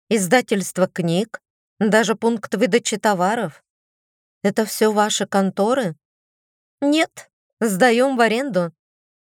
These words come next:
Лисы предпочитают держать свою нору глубоко.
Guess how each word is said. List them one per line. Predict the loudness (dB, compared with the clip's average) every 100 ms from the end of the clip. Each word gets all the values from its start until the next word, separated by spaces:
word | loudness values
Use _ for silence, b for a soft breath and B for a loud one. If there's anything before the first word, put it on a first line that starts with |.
| _
Лисы | 0 2 0 0
предпочитают | -2 -2 0 0 0 2 4 4 2
держать | 0 0 2 0 0
свою | 0 2 2
нору | 2 0 0
глубоко. | 0 2 0 0 0 0